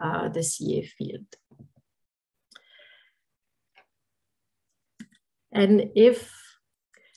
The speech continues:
now we look at, uh, the many different parcellation and also the gradient studies that have been performed in the hippocampus, we can really see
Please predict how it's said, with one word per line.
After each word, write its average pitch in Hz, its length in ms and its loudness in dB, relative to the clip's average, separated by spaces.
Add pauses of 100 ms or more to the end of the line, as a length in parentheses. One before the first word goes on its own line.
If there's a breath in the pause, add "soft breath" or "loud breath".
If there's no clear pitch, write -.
(100)
now 220 200 6
we 196 200 8
look 240 400 6 (280)
at, 185 300 -6 (160)
uh, 175 240 0
the 180 120 0
many 247 460 6
different 180 500 2
parcellation 214 680 0
and 185 120 2
also 175 300 -2
the 165 100 2
gradient 220 540 2
studies - 440 -6
that - 120 -2
have 170 240 -2
been 170 240 -4
performed 294 480 0
in 233 140 6
the 214 120 8
hippocampus, 180 720 -2
we 202 100 2
can 202 240 0
really 240 420 2
see 196 480 -4